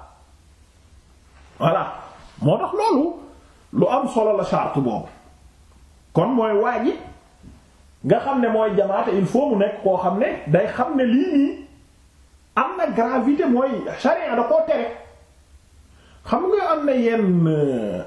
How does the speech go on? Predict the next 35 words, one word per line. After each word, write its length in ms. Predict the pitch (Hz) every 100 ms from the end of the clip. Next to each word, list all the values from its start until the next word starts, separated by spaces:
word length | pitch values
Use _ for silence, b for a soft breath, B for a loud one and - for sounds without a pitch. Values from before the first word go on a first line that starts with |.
| 104
moom 260 | 156 247
laa 140 | 269 240
doon 220 | 220 202
wax 120 | 202
naan 240 | 196 190 180
gars 240 | 190 190
yi 60 | 185
dañoo 140 | 202
mujj 200 | 190 170 170
ba 100 | 190
banaliser 580 | 196 190 175 165 151 147
yenn 200 | 156 156
wax 240 | 151 151
yu 120 | 139
ñaaw 240 | 135 120 101
yi. 80 | 87 - - _ - - _ b b b b b _ _ -
<laughs> 60 | - - - - - - - _ - - - - - - - B B B B B B -
Sa, 640 | 147 147 151 151 - 156
sa, 420 | - 156 156 -
sama 260 | - 165 185
mbokk 340 | 190 190 185 -
lébu 220 | 170 156 127
yi 140 | 175 - - - _ _ _ _ - _ _ - _ _ - - - _ B B B B
am 200 | 160 196 208
na 100 | 208
ci 260 | 196 160 - - - _ _ _ -
façon 460 | - 202 202 190 185
wax 140 | 165
yu, 140 | 180 185 160
yu 120 | 165 160
garaaw 280 | 147 190 175
yoo 160 | 156 139
xam 140 | 127 127
ne 80 | 131
mooy 240 | 131 175